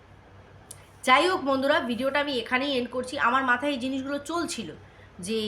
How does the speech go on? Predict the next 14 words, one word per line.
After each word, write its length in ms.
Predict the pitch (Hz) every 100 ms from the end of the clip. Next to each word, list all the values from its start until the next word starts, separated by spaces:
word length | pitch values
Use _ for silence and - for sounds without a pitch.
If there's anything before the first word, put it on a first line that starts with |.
| 208 277
এইগুলোর 400 | 254 294 339 349
তো 40 | 359
একটা 160 | 359 -
আইনি 200 | 285 330
ব্যবস্থা 400 | 302 285 339 339 320
করা 160 | 240 208 185
উচিত 200 | 196 208
না, 120 | 330 185 - - - - 202 190
যে 100 | 226 214 254
ইনলিগাল 380 | 302 330 349 330
ওয়েতে 300 | 269 277 285 285 285
তোমার 200 | 254 254
বাড়িতে 300 | 240 226 226
গিয়ে 180 | 226 247